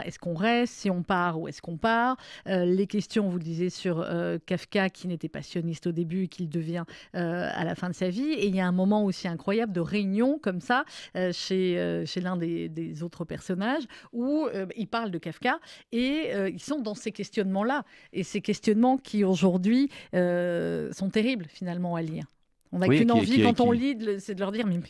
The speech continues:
Speaker 1: mais, parez-vous.
Speaker 2: Oui, il y a cette, cette réunion en mille neuf cent trente-quatre,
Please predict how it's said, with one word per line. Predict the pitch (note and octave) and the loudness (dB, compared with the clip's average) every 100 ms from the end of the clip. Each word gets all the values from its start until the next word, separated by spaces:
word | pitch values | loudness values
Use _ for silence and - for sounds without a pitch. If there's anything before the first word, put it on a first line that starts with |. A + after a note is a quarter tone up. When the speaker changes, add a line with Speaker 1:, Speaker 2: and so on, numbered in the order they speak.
| - | -14
Speaker 1:
mais, | - _ - - - | -20 _ -20 -20 -12
parez-vous. | - F3 F#3+ B3+ G#3+ | -6 -4 0 2 4
Speaker 2:
Oui, | B2+ | 4
il | G#2 | 4
y | |
a | A2+ | 2
cette, | A2 - | 2 -2
cette | - G#2+ | -2 0
réunion | - G#2+ A2+ A2 | 4 4 6 4
en | |
mille | G#2+ | 4
neuf | G2+ | 2
cent | - G2 | 0 -4
trente-quatre, | - G2 - D#3 F3+ - - | -2 -2 2 0 0 -6 -16